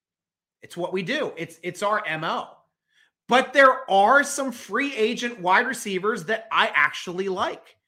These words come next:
Um, I'm grabbing the wide receivers right now. I'm looking to see who is live and active.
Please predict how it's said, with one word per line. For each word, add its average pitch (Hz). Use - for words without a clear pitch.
Um, 156
I'm 156
grabbing 226
the 214
wide 202
receivers 190
right 185
now. 160
I'm 156
looking 165
to 156
see 156
who 156
is 139
live 147
and 139
active. 135